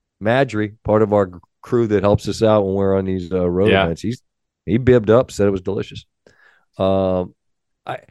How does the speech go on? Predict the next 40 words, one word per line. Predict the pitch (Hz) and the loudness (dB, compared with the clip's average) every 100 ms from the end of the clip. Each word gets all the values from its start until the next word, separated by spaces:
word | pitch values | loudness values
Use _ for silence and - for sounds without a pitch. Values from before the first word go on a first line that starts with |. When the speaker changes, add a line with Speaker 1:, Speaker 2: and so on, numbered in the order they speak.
| _ _ _ | _ _ _
Speaker 1:
I | 123 147 | 0 2
think | 208 185 | 2 4
I | 165 | 4
have, | 147 139 120 | 4 2 0
I | 120 | -4
think | 139 | 0
I | 147 131 | 0 2
have | 135 | 2
Rochester | 120 123 131 123 117 - 107 | 2 2 2 -2 -4 -2 -4
as | 98 | -4
a | |
slight | - 117 107 | -4 0 0
favorite | - 107 110 104 | 2 2 4 2
over | 92 90 | 0 -4
Tulsa. | 82 82 - - _ _ _ | -6 -8 -12 -20 _ _ _
Speaker 2:
Agreed. | 104 101 117 131 131 113 - _ _ - | -2 2 4 4 2 -2 -16 _ _ -2
Speaker 1:
As | 110 | 2
a | 113 | 4
road, | 107 | 6
Speaker 2:
Agreed. | 117 117 180 | 4 4 2
Speaker 1:
a-, | 120 - | 0 2
as | 117 120 | 2 4
a | |
road | 117 123 120 | 6 6 4
venue. | 104 101 101 85 - | 2 0 0 -4 -4
Speaker 2:
And | 127 123 120 | -2 0 2
their, | 123 120 117 113 | 2 2 0 -8
their | 117 120 120 113 98 90 | -4 0 2 2 -2 -10
high, | - 120 120 107 _ _ - | -4 0 0 -4 _ _ -6
Pittsford | 139 - 127 110 | -6 -4 -4 -4
pub, | 107 117 113 - _ _ | -2 0 -2 -6 _ _
that | 101 113 | -6 -6
place | 113 113 107 - - _ _ _ _ _ _ - | -6 -6 -6 -12 -20 _ _ _ _ _ _ -20
was | 92 | -18
Speaker 1:
Good | - 120 | -2 -2
times. | 90 113 117 | 0 0 0
Speaker 2:
tremendous. | 123 120 - - _ _ _ _ _ _ _ _ _ | -2 -4 -8 -20 _ _ _ _ _ _ _ _ _
Hit | 95 104 | -8 -6
multiple | 110 - 104 | -6 -6 -8
times. | - 107 110 104 - | -2 -2 0 -4 -10